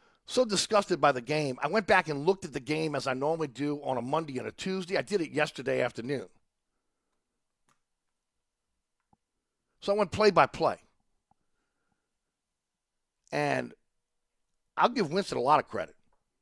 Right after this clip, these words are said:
His leadership on the sidelines, <laughs> okay? Very active, letting his teammates know what he was seeing from the sidelines.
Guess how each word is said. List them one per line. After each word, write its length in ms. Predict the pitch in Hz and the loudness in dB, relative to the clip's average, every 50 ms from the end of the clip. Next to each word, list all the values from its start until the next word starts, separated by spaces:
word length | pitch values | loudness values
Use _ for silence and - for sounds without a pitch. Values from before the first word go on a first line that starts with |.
| _ _ _ _ _ | _ _ _ _ _
His 200 | - - 214 147 | -4 -4 -2 0
leadership 500 | 165 196 220 220 175 151 - - 151 - | 2 2 2 2 2 0 -2 -2 -2 0
on 120 | 147 139 135 | -2 -2 0
the 60 | 117 | -2
sidelines, 720 | - - 160 147 151 139 110 101 85 - - - - - - | 0 4 6 6 6 6 4 -2 -8 -12 -10 -10 -10 -8 -8
<laughs> 20 | |
okay? 360 | 180 165 - 156 156 175 196 - _ _ _ _ _ _ _ _ _ _ _ _ _ _ _ _ | -10 -4 -2 0 0 0 -2 -8 _ _ _ _ _ _ _ _ _ _ _ _ _ _ _ _
Very 320 | - 196 220 226 208 196 | 4 6 6 8 6 4
active, 460 | - 156 143 131 - - - 82 87 | 4 4 4 4 4 2 -6 -12 -2
letting 260 | 117 147 185 208 214 | 2 4 4 4 4
his 120 | 208 190 - | 2 0 -2
teammates 580 | - - 202 202 190 185 190 185 175 - - | -2 -4 -4 -4 0 2 2 2 2 0 -4
know 340 | - 175 170 170 165 175 190 - - - - - | 0 2 4 4 4 2 0 -6 -14 -20 -20 -10
what 100 | - 127 | -4 -2
he 60 | 139 139 | -2 0
was 100 | 131 - | -2 -2
seeing 240 | - - 196 196 | -2 0 -2 -2
from 100 | 165 180 | -2 -2
the 80 | 185 165 | -4 -4
sidelines. 680 | - - 185 175 175 175 175 175 175 175 170 175 - | 2 4 6 6 6 6 4 4 4 2 2 0 -4